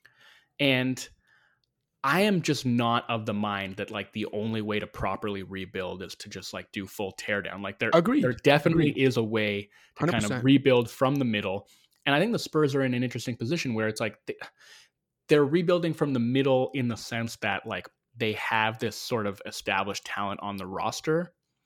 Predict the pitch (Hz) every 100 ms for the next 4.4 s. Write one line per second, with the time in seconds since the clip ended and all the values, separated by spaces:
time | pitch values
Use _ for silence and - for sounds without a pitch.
0 | - _ _ _ _ _ 120 104 135 123
1 | 135 120 - - - 139 135 127 117 110
2 | 107 110 104 101 110 98 98 95 92 -
3 | 85 - 90 - 87 65 - 90 82 78
4 | 65 98 -